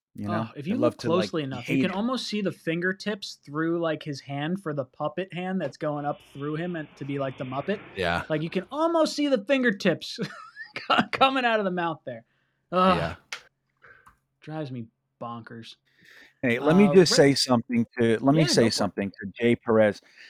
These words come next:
Speaker 1: Jay Perez, with all due respect, my friend, I appreciate the compliments and all that stuff, but I'm talking about something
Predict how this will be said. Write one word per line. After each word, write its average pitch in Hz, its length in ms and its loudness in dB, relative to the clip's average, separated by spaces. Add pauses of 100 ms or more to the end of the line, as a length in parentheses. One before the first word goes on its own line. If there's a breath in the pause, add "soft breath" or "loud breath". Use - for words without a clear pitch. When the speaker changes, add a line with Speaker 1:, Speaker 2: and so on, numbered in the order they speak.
(140 soft breath)
Speaker 1:
Jay 160 220 6
Perez, 131 420 8
with 135 220 6
all 156 160 12
due 156 220 6
respect, 135 520 2
my 104 160 -2
friend, 101 380 -2
I 107 100 4
appreciate 147 760 2
the 131 80 -2
compliments 139 680 4
and 131 100 2
all 127 120 6
that 127 200 2
stuff, 123 400 2
but 113 180 2 (540 soft breath)
I'm 139 180 4
talking 165 440 10
about 147 340 8
something 131 600 2